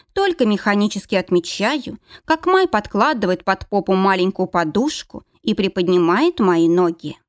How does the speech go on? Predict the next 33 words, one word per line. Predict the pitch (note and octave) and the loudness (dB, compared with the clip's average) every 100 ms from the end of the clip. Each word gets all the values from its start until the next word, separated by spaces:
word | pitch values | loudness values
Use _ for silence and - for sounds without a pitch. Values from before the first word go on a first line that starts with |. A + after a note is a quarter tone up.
| _ _ _ _ _ | _ _ _ _ _
Май | G3 G3 A3 E4 | 0 2 4 2
разминает | C4 F#3+ G3+ G3+ G3 F#3+ | 0 0 0 2 0 -2
ступни, | - - F3+ - F3+ A#3 | -6 -10 -8 0 2 2
целуя | D#4+ - G3+ F#3+ F#3+ | 0 -2 -4 -2 -2
пальчики | - F#3+ F3 - F3+ - | 0 -2 -2 -6 -10 0
ног. | F#3 F#3 D#3+ _ _ _ _ - - | 2 2 0 _ _ _ _ -14 -4
Потом | E4 E4 G4 A#3+ | -4 0 0 0
укладывает | A#3+ G3+ C4+ A3+ G3 F#3 | 0 0 0 0 -2 -2
обе | A3+ F3+ | -2 -2
ступни | G3 - F#3 G3+ F#3+ | -2 -6 -2 -2 -2
себе | - F#3 | -2 0
на | F#3+ F3+ | 2 2
грудь | D#3 F#3 C4 E4 | 0 0 0 -2
и | - | -2
обхватывает | F#3+ - - F#3+ F#3 F3 F#3 | -4 -4 -2 -2 -2 -4 -2
меня | F#3+ F#3 F3+ | 2 2 2
за | E3 E3 | 0 -2
бёдра, | D#3+ A3 C4 G3 | 0 0 0 -2
приближая | - F3+ E3 F#3 F3 F3 E3 | -2 -2 0 -2 -2 -2 -2
к | - | -6
себе. | - E3+ D#3+ E3+ - _ _ _ _ _ - | -8 -6 -2 -4 -6 _ _ _ _ _ -2
Большим | F#3 D4+ - G4+ G4+ | 0 0 -2 -4 -2
пальцем | - D4+ E4 - F#3 | 0 0 0 -2 -2
Май | F3+ D4 D4 | 0 2 0
растирает | G3+ - G3 F#3+ F3+ - | -2 -4 -2 0 -2 -4
клитор, | - F3+ C#4 - - - _ _ | -4 -2 -2 -6 -18 -20 _ _
мягко | G3+ G3+ G#3 F#3+ | 0 0 -2 -4
касаясь | G3+ G3+ - F#3+ F#3 | -4 -4 -2 -2 -2
головкой | F3 F#3+ F3 C#4 D#4+ G3 | 0 0 2 0 0 -4
члена | G3+ - F#3+ F3+ F3 | -6 -6 -2 0 0
тугого | - F#3+ E3+ F#3+ D#4+ | 0 -2 0 2 0
колечка | E4 B3 D#3+ D#3 - | 0 0 -2 -4 -8
попки. | E3+ - F3 - - - | -6 -2 -2 -4 -16 -16